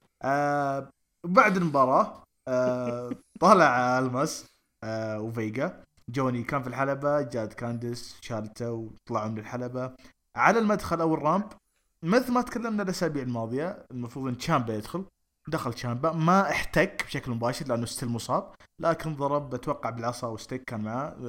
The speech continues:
ضرب جوني من، من الخلف و-، وقفل العرض. وواضح إن العداوة بتستكمل، بس ما راح تكون على اللقب.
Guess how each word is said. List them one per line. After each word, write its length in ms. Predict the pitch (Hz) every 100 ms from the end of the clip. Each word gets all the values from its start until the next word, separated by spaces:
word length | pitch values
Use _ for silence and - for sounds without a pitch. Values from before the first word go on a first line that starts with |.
| 117
ضرب 760 | 113 113 110 113 107 107 101 110 -
جوني 240 | 110 110 101
من، 200 | 101 120
من 120 | 160
الخلف 460 | 151 156 165 165
و-، 180 | 131 131 131 - _ 120
وقفل 360 | 127 120 110
العرض. 340 | 104 104 127 131 _ 151
وواضح 380 | 165 120 120
إن 120 | 135 127
العداوة 340 | 110 123 117
بتستكمل، 460 | 110 - 113 104 101
بس 200 | 113 143
ما 80 |
راح 140 | 147 135
تكون 200 | - 147
على 120 | 131
اللقب. 280 | 127 131